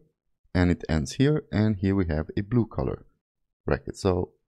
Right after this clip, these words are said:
this just colorizes your bracket and also your parentheses. You can see here you have a purple and then a blue parenthesis. Okay, next extension that I would you suggest to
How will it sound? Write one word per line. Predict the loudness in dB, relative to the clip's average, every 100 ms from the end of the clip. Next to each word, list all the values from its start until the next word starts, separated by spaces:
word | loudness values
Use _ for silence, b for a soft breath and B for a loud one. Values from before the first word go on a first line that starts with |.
| _ _ _
this | -6 -2
just | -2 0
colorizes | 4 6 6 4 -2
your | -2
bracket | 0 2
and | 2
also | 4 2 2 0 2
your | 2 0
parentheses. | 0 2 2 -2 -8 -6
You | -4
can | -6
see | -4 -4
here | -2 0 0
you | 0
have | -2 -2
a | -4 -6 _ -20 -2
purple | 2 4 4 4 2 0
and | 0 2 4
then | 2
a | 2
blue | 0 -2
parenthesis. | 0 -2 -2 -6 -8 -10 -10 _ _ _ _ _ _ _ _ _ _ _ _ _ _ _ -12
Okay, | 0 4
next | 4 2 -4
extension | -6 0 0 0 0
that | 2
I |
would | 2 2
you | 0 -4
suggest | -4 -6 -2 -2 -2 -4
to | -4 -2